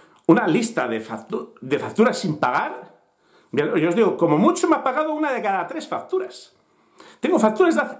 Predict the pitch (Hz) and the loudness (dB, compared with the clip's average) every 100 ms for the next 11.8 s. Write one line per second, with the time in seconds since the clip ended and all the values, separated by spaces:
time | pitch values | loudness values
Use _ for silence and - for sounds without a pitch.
0 | - 202 294 330 339 311 320 359 247 180 | -6 -4 -2 -2 0 2 0 0 -2 0
1 | 190 - - - _ _ _ _ _ _ | 2 0 -4 -14 _ _ _ _ _ _
2 | _ _ _ _ 190 196 196 185 180 151 | _ _ _ _ 2 4 4 2 0 0
3 | 165 214 214 190 185 190 202 175 - 165 | -2 0 0 0 0 0 0 -2 -4 -6
4 | 135 127 190 208 185 190 202 190 - - | -4 0 0 2 4 4 4 2 0 -14
5 | - _ _ _ _ _ 85 78 - 107 | -20 _ _ _ _ _ -18 -12 -8 -6
6 | 104 - 131 - 120 147 180 226 127 160 | -6 -8 -8 -6 -4 -2 0 -2 -2 -2
7 | 240 - - 120 107 131 - 185 214 135 | -2 -4 -2 -4 -2 -4 -2 0 0 -2
8 | 113 107 - 277 - 131 110 117 - - | -6 -8 -6 -6 -8 -12 -10 -10 -12 -20
9 | _ _ _ - 113 143 196 247 135 - | _ _ _ -6 -4 0 -2 -2 -6 -2
10 | 175 202 175 220 226 156 151 226 208 - | 2 2 2 2 2 2 2 2 0 -2
11 | 214 - 165 202 302 151 - - | -2 -2 -2 -2 -4 -8 -12 -18